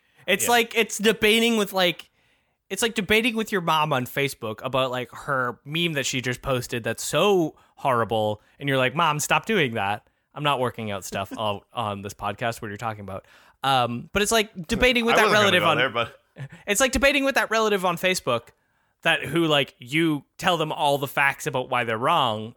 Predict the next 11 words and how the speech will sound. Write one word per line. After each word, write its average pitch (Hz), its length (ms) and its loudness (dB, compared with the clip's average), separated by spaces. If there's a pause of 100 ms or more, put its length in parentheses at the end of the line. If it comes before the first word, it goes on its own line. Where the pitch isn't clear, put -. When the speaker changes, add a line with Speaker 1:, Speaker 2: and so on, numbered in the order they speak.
(100)
Speaker 1:
and 139 140 -4
they 127 120 0
just, 123 220 -6
like, 127 140 -2
still 127 340 -2
disagree 117 480 -4
with 135 200 -4
you 170 140 -4
no 135 140 -2
matter 117 360 0
what. 104 400 0